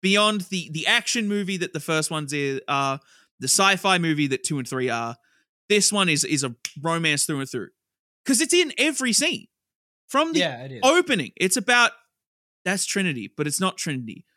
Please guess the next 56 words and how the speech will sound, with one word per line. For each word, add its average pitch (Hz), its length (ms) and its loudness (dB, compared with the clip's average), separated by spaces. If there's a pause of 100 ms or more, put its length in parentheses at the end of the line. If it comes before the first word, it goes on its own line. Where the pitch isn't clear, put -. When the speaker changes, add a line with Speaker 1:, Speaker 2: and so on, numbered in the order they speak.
(220)
Speaker 1:
There's 160 320 0
something's 180 360 0
attached 156 400 -4
to 151 60 -4
this 135 100 0
fake 143 200 -2
Trinity. 151 360 -4 (140)
Then 131 80 -8
you 127 80 -6
find 151 180 0
out, 151 160 0
all 170 80 2
right, 160 160 2
it's - 180 -4
Neo. 160 240 -2 (100)
He's 156 300 -6
trapped 208 300 -2
in 185 60 -2
there, 147 160 0
but - 160 -8
he's 147 300 -6 (260)
going 190 240 0
through 185 180 0
all 170 100 2
of 151 80 -2
his 156 120 -2
old 151 160 0
memories 135 520 -4 (480)
through 143 180 -4
this, 123 180 -2
through - 180 -6
the 131 80 -8
process 143 300 -2
of 131 80 -4
making 127 220 -8
a 113 40 -8
game, 180 400 2 (1040)
which 135 200 -4
we, 123 140 -12 (100)
we 127 80 -4
probably 156 280 -2
should 185 120 0
have 175 100 0
talked 170 200 -4
about 160 160 -2
earlier, 165 240 0
but 139 140 -4
just - 280 -4
as 131 180 -4
quickly 175 320 0
as 131 120 -2
we 147 160 -2
can 165 100 -6
possibly 147 400 -4
do 143 140 -4
it, 143 80 -2